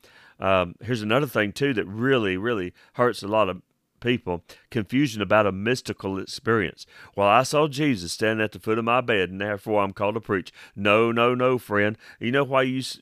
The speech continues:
think that you saw Jesus standing at the foot of your bed is because you ate too much pizza before you went to bed. <laughs> Hey, man, uh, hey, friend, uh, it's not like that. That's not the call of God. Uh, fluency in s-, public speaking. Hey, <sighs> I'm not trying to sag-, sound braggadocious here, but I'm,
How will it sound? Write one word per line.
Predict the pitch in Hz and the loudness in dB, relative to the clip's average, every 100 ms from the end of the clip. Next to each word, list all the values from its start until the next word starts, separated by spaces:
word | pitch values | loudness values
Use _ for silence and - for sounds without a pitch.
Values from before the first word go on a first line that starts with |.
| _ | _
think | - 131 151 _ | 2 2 2 _
that | 117 117 123 | 0 0 0
you | 123 | -4
saw | 143 131 | 2 2
Jesus | 101 107 113 123 143 - - _ | 4 0 0 0 -4 -6 -16 _
standing | - 107 113 | -2 0 2
at | 110 | -2
the | |
foot | - 117 | -2 -2
of | 110 | -2
your | 101 | 0
bed | 110 143 | 2 0
is | 101 | -4
because | 101 98 110 101 | -8 -2 -2 0
you | 107 | 0
ate | 117 | -2
too | - 117 | -2 -2
much | 110 - | -2 -2
pizza | 143 151 - 104 - - | -4 -2 -2 -4 -6 -10
before | 95 110 | 0 2
you | 135 | 4
went | 139 - | 2 2
to | 90 | 0
bed. | 87 92 | -2 2
<laughs> | |
Hey, | 139 | 2
man, | 113 120 139 | 4 2 2
uh, | 113 - - | -2 -6 -2
hey, | 117 110 | 0 2
friend, | 113 131 120 | 2 2 0
uh, | 98 - - | -6 -10 -6
it's | 117 131 | -6 -2
not | 147 131 | -4 0
like | 156 170 | -2 -2
that. | 120 85 - _ - | -4 -4 -6 _ -2
That's | 120 - | -2 -2
not | 113 | -6
the | - | -6
call | 117 101 | -2 0
of | 95 | 2
God. | 113 92 76 - - - | 2 2 0 -14 -20 -4
Uh, | 101 101 95 90 | 4 6 6 4
fluency | - 123 120 - 120 | 4 2 2 0 0
in | 104 | 0
s-, | - - | -4 -12
public | - 127 113 | 0 2 2
speaking. | - 123 117 87 | -4 -2 0 -2
Hey, | 95 113 82 - - - - _ _ _ _ _ _ _ _ _ _ _ | 2 2 2 -8 -20 -20 -20 _ _ _ _ _ _ _ _ _ _ _
<sighs> | - - - | -18 -14 -4
I'm | 123 185 | 2 6
not | 185 135 | 6 4
trying | - 131 | 0 -2
to | 113 | -2
sag-, | - 110 98 - - | 2 4 4 -2 -6
sound | 117 101 | -2 0
braggadocious | 95 95 87 101 127 - - | 2 2 4 2 2 -4 -2
here, | 95 92 | 0 0
but | 87 - | 0 0
I'm, | - 131 120 | 0 0 -2